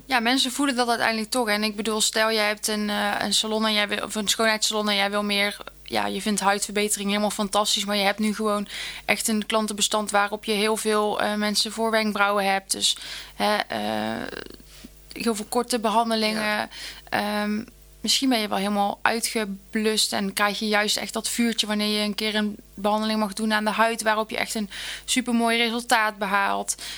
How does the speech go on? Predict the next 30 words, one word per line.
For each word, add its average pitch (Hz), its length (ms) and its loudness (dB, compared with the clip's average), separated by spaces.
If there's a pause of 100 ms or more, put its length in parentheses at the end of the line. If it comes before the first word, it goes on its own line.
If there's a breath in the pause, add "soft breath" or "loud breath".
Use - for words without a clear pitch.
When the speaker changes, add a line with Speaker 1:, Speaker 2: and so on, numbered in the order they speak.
(140 loud breath)
Speaker 1:
Ehm, 208 540 0 (600)
ja. 220 320 2 (100)
Speaker 2:
Ja. 185 160 -4 (720)
Speaker 1:
Het - 100 -8
is 226 100 2
echt - 240 0
wel 233 200 2
aan 220 200 0
jou 226 560 2
als 214 220 2
salonondernemer 226 800 0
om 226 100 0
dan 214 180 0
toch 254 180 -2
uiteindelijk 214 420 0
die 208 100 -2
keuze 226 320 2
te 226 100 -2
maken 214 380 2
om 220 160 -2
daar, 220 380 2 (640 loud breath)
ja, 220 240 -2
wel 254 220 4
voor 233 180 -2
te 214 100 -4
gaan 226 180 2
en 220 100 2
echt 214 180 2
voor 233 160 0
jezelf 233 540 2